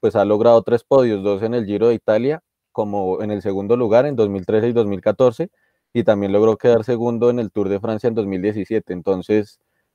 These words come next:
eh, la, la carrera de, de, de Rigo es, es de admirar y, y que esté ahorita en el top diez, pues, es justamente también una reafirmación de, de todo el nivel que ha presentado a lo largo de estos años.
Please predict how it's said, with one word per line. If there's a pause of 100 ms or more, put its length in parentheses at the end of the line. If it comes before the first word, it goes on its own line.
(120)
eh,
la,
la
carrera
de,
de,
de
Rigo (640)
es,
es
de
admirar
y,
y
que
esté
ahorita
en
el
top
diez,
pues,
es
justamente
también
una (600)
reafirmación
de,
de
todo
el
nivel
que
ha
presentado
a
lo
largo
de
estos
años.